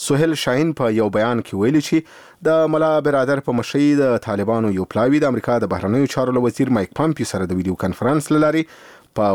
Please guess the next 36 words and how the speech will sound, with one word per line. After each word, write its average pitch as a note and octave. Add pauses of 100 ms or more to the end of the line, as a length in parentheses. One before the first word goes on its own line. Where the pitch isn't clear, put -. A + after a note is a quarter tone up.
غونډه D#3
کې D#3
د D3
امریکا C#3+
او C3
طالبانو B2
ترمنځ B2
د G#2
سولې D#3
د D3
موافقې C#3+
د B2
تطبیق G#2
له A#2+
افغانستان A2+
د F#2+
بهرنیو G2
ځواکونو G#2
د E2+
وتلو D#3 (540)
او E3
د C#3+
بندیانو C3
د -
خلاصون F#2+
په G#2+
اړه A#2+
خبرې -
وکړې. - (600)
په D#3
بیان E3+
کې F3
د E3
ملا D3
برادر C#3
له B2+